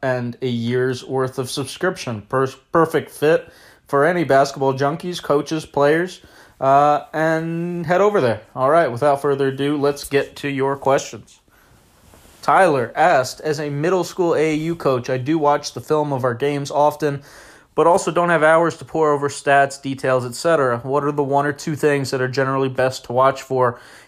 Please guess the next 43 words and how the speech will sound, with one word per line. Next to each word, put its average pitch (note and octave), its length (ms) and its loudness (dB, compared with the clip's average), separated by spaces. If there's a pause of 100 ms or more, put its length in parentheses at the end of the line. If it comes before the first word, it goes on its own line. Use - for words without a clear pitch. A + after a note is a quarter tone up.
in E3 140 0
the D#3+ 80 0
film F3 380 0
room, A#2+ 300 -4
especially D3 580 0
at C#3+ 100 -4
the C#3+ 60 0
lowest C#3 380 4
levels D3+ 440 2
or D3+ 80 -2
even E3+ 220 -4
at E3 100 -4
the D#3+ 120 2
highest E3 360 2
level?" A2 400 -2 (420)
That's D#3+ 180 -4
a D#3 40 -4
great D#3 280 0
question, D#3 400 0
Tyler. B2+ 460 0 (100)
And C3+ 480 -4
I D3+ 160 2
would G3 220 0
say, G#3 580 0 (540)
to F3+ 100 -6
be E3 160 -2
honest, A3 560 -2 (920)
I D3+ 120 4
think F#3+ 280 -6
the F3+ 140 4
answer F#3 400 0
is E3+ 100 -4
the D3 120 -8
same, F3 560 -4 (180)
uh, D3 300 4
at D#3 160 2
both F3 260 2
levels. A2+ 600 -2
And C#3 200 -6
the C#3 140 -2
answer D3+ 420 0
really D3+ 480 0
is D3 520 -2